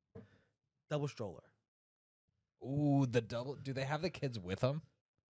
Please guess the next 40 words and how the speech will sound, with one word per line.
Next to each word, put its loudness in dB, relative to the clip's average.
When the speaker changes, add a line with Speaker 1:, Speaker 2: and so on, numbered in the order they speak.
Speaker 1:
In 0
the -4
stroller, -4
the -10
toddlers, -6
I'm -12
helping. -10
Speaker 2:
Oh, 4
I've -4
done -4
that. -4
Speaker 1:
Because 2
here's -4
the -6
thing, -2
there's, 0
like, -2
a -4
Speaker 2:
And -4
then, 2
Speaker 1:
difference. 4
Speaker 2:
like, 2
there's 2
a 6
part 2
of 0
me -2
that -2
wants 2
the -2
kids -2
to 0
see -4
me -4
helping 0
and -2
be -6
like, -2
"This -2
is, -4